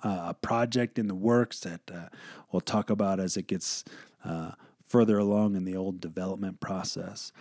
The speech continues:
Man, we've been chewing on some ideas on how to really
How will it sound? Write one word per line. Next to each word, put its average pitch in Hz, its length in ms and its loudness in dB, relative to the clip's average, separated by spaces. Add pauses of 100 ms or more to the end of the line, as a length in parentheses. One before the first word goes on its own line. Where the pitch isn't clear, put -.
(560)
Man, 98 140 2
we've 123 140 6
been 104 220 6
chewing 139 300 8
on 117 140 6
some 107 200 4
ideas 110 560 4
on - 100 -4
how 113 300 2
to 101 100 2
really 107 360 6